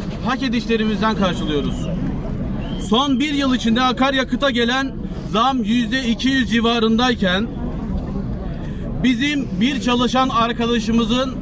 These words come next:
aylık yakıt gideri iki bin beş yüz lira ile üç bin lira arasında değişmektedir. Bunun yanı sıra vergi ve harçlara yüzde otuz altı, araç ve araç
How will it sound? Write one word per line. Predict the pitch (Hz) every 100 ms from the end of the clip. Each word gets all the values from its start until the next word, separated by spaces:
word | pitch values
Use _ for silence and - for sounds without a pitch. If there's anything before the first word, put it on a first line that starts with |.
| - - - -
aylık | 214 254 247 262 277 - -
yakıt | 202 220 285 -
gideri | 220 240 254
iki | 247 208 240
bin | 254 226
beş | 240 254 233
yüz | 214 214
lira | 226 240 247 -
ile | 202 233 240
üç | 240 233 226
bin | 220
lira | 226
arasında | 220 220 - 226 208
değişmektedir. | 202 202 202 208 175 147 - - - - - - - - - - 160
Bunun | 233 277
yanı | 254 269 247
sıra | 240 208 135 - - - - - 175
vergi | 220 247 240 285
ve |
harçlara | 262 247 170 240 262
yüzde | 240 220
otuz | 240 233 233
altı, | 247 - 240 233 - - - - 190
araç | 202 277 - 196
ve | 254 269 226
araç | 220 233 269